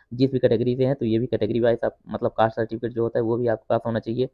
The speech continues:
फिर आगे ईडब्ल्यूएस कैंडिडेट हैं तो ईडब्ल्यूएस का सर्टिफिकेट आपके पास होना चाहिए। पीडब्ल्यूबीडी कैंडिडेट हैं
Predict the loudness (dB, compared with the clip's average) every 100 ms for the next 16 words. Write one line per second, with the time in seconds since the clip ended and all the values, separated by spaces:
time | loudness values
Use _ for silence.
0 | _ _ _ 6 6 8 4 6 6 8
1 | 6 4 4 6 4 2 0 2 2 2
2 | 0 0 -2 -2 -2 -2 -2 0 -2 -2
3 | -6 -4 -6 -4 2 2 4 2 0 -4
4 | -4 -4 0 -2 0 -2